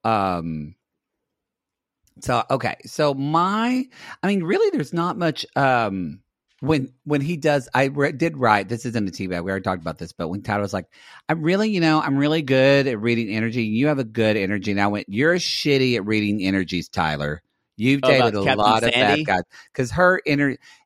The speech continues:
Speaker 1: I, y'all, a muskrat could, would be scared of Captain Sandy's ener-, energy.
Speaker 2: The thing about it is, she's a fake.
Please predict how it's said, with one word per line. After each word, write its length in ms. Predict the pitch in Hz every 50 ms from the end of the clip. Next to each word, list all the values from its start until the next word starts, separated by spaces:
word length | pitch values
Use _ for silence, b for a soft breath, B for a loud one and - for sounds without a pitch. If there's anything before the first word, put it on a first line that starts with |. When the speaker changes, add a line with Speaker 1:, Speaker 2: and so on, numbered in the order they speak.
| b _
Speaker 1:
I, 120 | - 131 127 - _ _
y'all, 480 | - 139 147 156 143 131 123 120 - - _
a 100 | 131 127
muskrat 720 | 113 113 120 139 170 185 - - - - - 104 92 - - _ _
could, 240 | - 127 110 95 107 _ _ _ _
would 220 | 120 117 120 101
be 140 | - 120 117
scared 400 | 104 - - - 127 117 110 104
of 100 | 104 98 -
Captain 360 | - 113 101 - - 98 95
Sandy's 480 | - - 113 101 95 92 90 92 85
ener-, 340 | 92 90 87 80 80 82 87 - _ -
energy. 440 | 104 95 90 85 82 - - - - B B B B B B _
Speaker 2:
The 80 | 254 -
thing 160 | - 466 466
about 200 | 453 311 180 151
it 100 | 131 113
is, 480 | 113 113 117 120 120 117 113 - - -
she's 300 | - - - - 247 -
a 60 | 214
fake. 640 | 151 - - 226 208 - - - _ - - _